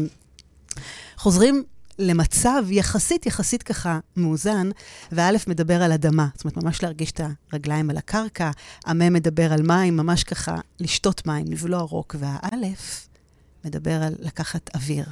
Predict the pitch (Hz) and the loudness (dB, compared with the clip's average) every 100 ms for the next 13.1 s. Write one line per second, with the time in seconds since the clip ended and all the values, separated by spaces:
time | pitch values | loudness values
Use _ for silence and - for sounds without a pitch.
0 | 135 - 147 - - 156 - 147 151 151 | -14 -12 -8 -8 -6 -4 -2 -2 -4 -4
1 | - 143 - - - - - - 240 - | -6 -6 -8 -20 -18 -10 -10 -6 0 2
2 | 247 220 190 185 170 156 147 156 139 190 | 4 4 4 2 0 0 -4 -4 0 0
3 | 151 135 143 - 202 160 151 - 151 165 | 0 -4 -6 -2 -2 -2 -6 -8 -4 0
4 | 220 214 - 180 - 160 165 202 269 214 | 0 -2 -8 -12 -12 -10 -6 -4 -4 -4
5 | - - 240 240 196 170 - - - - | -4 -2 -2 -2 -4 -6 -10 -16 -16 -18
6 | - - _ _ - 175 165 190 294 320 | -20 -20 _ _ 0 2 4 4 6 4
7 | 175 147 160 147 151 - - 175 151 156 | 2 2 2 0 -4 -12 -12 -6 -2 0
8 | 160 - 160 - 277 - - - - - | -2 -2 2 2 2 -2 -6 -8 -14 -4
9 | 233 254 233 - 165 151 143 175 160 180 | -2 -2 -4 -8 -6 -4 -4 -4 -4 -8
10 | - - 175 240 - 226 160 151 - 226 | -8 -6 -6 -6 -6 -4 -2 -4 -4 -4
11 | - 247 190 160 151 147 143 143 _ _ | -2 -4 -2 0 0 -2 -2 -6 _ _
12 | - - - - _ - 180 - 170 151 | -20 -20 -20 -20 _ -2 -2 2 2 2
13 | 254 | 0